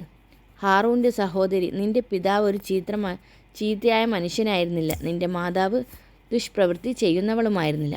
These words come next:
അപ്പോൾ അവർ കുട്ടിയുടെ നേരെ വിരൽ ചൂണ്ടി അവർ പറഞ്ഞു, "തൊട്ടിലിൽ കുഞ്ഞായിരുന്ന ഒരുവനോട് ഞങ്ങൾ എങ്ങനെ സംസാരിക്കും?" ആ കുഞ്ഞ്,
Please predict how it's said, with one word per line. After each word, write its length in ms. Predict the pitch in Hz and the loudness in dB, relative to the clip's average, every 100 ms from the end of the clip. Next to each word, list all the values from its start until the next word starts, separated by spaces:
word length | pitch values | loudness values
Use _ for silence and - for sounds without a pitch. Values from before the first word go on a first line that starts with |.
| - | -6
അപ്പോൾ 300 | 170 - 185 185 - | -10 -4 -2 -2 -2
അവർ 240 | 175 190 208 - - - - - - | -2 -2 -4 -12 -20 -20 -20 -20 -4
കുട്ടിയുടെ 420 | 214 - 262 247 | -4 0 2 4
നേരെ 320 | 220 185 175 170 | 4 4 4 4
വിരൽ 280 | 170 175 185 | 2 2 -2
ചൂണ്ടി 320 | 208 180 165 - - | -4 -2 -4 -4 -4
അവർ 180 | 175 196 | -4 -4
പറഞ്ഞു, 320 | 196 175 170 160 - 214 | -6 -4 -4 -6 -4 -4
"തൊട്ടിലിൽ 420 | 208 - 262 262 | -2 -2 -2 -2
കുഞ്ഞായിരുന്ന 680 | - 226 202 214 208 196 190 | 0 0 2 0 0 -2 -4
ഒരുവനോട് 600 | - 185 196 202 196 185 | -4 -4 -2 0 0 0
ഞങ്ങൾ 320 | 185 190 208 | -2 -2 -2
എങ്ങനെ 300 | 185 196 220 | -2 -2 -2
സംസാരിക്കും?" 640 | 208 190 185 175 170 185 - - _ - - - _ _ - _ - - - - - - - - - - | -2 -2 0 0 -2 -10 -20 -20 _ -20 -20 -20 _ _ -20 _ -20 -20 -20 -20 -20 -20 -20 -20 -20 -6
ആ 120 | 214 | -2
കുഞ്ഞ്, 420 | 220 220 175 170 | 0 2 2 2